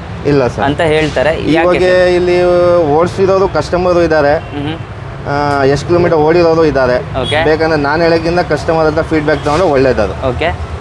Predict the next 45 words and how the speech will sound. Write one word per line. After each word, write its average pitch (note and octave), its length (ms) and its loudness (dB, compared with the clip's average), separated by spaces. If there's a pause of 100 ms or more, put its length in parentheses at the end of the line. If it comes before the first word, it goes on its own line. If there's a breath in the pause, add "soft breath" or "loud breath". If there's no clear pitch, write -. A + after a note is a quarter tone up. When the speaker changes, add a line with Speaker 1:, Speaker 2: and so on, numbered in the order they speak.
(140)
Speaker 2:
So G#3 240 2
ಇವಾಗ F#3 220 2
ಮೇನ್ G3+ 280 0
ಆಗಿ A3+ 120 0
ಫಿಟ್ಮೆಂಟ್, G3+ 460 -2
ಇವಾಗ F3+ 240 0
ಸಿ F3+ 240 -2
ಎನ್ G#3 180 0
ಜಿ G3 180 2
ಗ್ಯಾ-, D#3+ 400 0
ಇವಾಗ E3+ 260 0
ಪೆಟ್ರೋಲ್ E3+ 360 2
ಸ್ಟಾರ್ಟ್ F#3 320 -2
ಮಾಡಿದ F#3+ 220 0
ತಕ್ಷಣ F#3+ 200 -2
ಪೆಟ್ರೋಲ್ F3 380 0
ಅಲ್ಲಿ F3+ 160 2
ಇರುತ್ತೆ, D#3 500 -2 (200)
ಅದಾಗಿ D#3+ 320 0
ಸ್ವಲ್ಪ F#3+ 260 -2
ಸೆಕೆಂಡ್ G#3 380 0
ಆದ್ಮೇಲೆ G#3 240 0
ಸಿ G3 140 -4
ಎನ್ F3+ 160 0
ಜಿಗೆ E3 160 -2
ಬೀಳುತ್ತೆ. D3 300 0
Speaker 1:
Within G#3 220 0
ten G3 180 2
seconds G3+ 200 0
ಸಿ G3 140 -2
ಎನ್ E3+ 100 2
ಜಿ D#3+ 60 0
ಕನ್ವರ್ಟ್ C3 300 0
ಆಗುತ್ತೆ. G2+ 420 -2
Speaker 2:
So G#3 100 4
ಇವಾಗ G#3+ 220 2 (120)
ತುಂಬಾ A3 220 2
ಜನ A#3 220 2
ಅನ್ಕೊಂತಾರೆ, G#3 640 0
ಇವಾಗ E3+ 160 0
ಹೇಳ್ತಿರ್ತಾರೆ, E3+ 540 0
ನನಗೆ E3 240 0
ಎಕ್ಸ್ಪೀರಿಯನ್ಸ್ E3+ 480 -2
ಇರೋ D3+ 140 0
ಥರ C3 140 -2